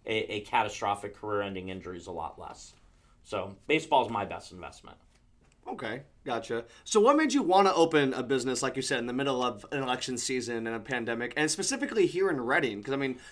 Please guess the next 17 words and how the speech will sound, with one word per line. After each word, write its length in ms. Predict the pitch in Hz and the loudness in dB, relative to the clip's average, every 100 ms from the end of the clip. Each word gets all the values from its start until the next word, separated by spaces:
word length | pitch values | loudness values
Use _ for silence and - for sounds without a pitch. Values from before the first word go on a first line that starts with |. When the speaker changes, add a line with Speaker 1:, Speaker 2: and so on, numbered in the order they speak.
| - | -2
Speaker 2:
this 120 | 208 | 0
place 220 | 240 208 | 2 2
has 100 | 175 | 2
been 160 | 147 151 | 2 2
in 80 | |
a 80 | 131 | 0
drought 420 | 107 110 156 147 120 | -2 2 4 4 0
sports 280 | - 175 | -2 -4
card-wise 560 | - 135 117 113 110 110 | -2 -2 0 0 0 -2
for 240 | - 120 | -2 -2
about 220 | 117 160 135 | 2 2 0
a 20 | |
decade 360 | 110 190 151 117 | 0 0 0 0
at 100 | 104 | -2
this 120 | 117 | -2
Speaker 1:
Yes. 140 | 120 | 0
Speaker 2:
point. 260 | 117 110 | 0 -4